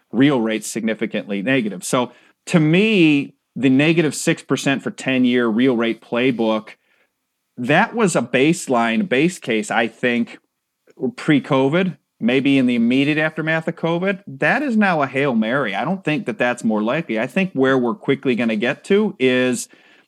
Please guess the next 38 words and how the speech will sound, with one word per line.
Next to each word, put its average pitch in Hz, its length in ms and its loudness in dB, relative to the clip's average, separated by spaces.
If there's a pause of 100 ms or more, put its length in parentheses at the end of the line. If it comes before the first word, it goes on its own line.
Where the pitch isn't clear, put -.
particularly 175 840 2
given 131 340 2
this 117 140 -4
Fed 135 300 -2
policy 135 400 0
mistake 110 360 -2
of 98 80 -4
not 117 220 0
continuing 113 520 0
to 113 100 -4
just 104 260 -4
inflate, 110 540 -2 (680)
because 175 380 0
they're 160 120 2
trying 139 480 2
to 117 140 -2
deflate 127 560 0
for 110 240 -2
a 101 40 0
bit, 107 380 -4
that 147 240 -2
makes 143 340 0
it 123 120 -2
much 123 280 0
more 120 160 0
likely 123 360 -2
that 110 80 -2
what 110 160 -4
we 113 160 -2
instead 120 480 -2
see 107 340 -2
is 107 240 -2
a 107 140 -2
U 127 280 2
S 120 220 -4
version 110 800 -2
of 107 500 -4 (460)
Israel 135 400 -2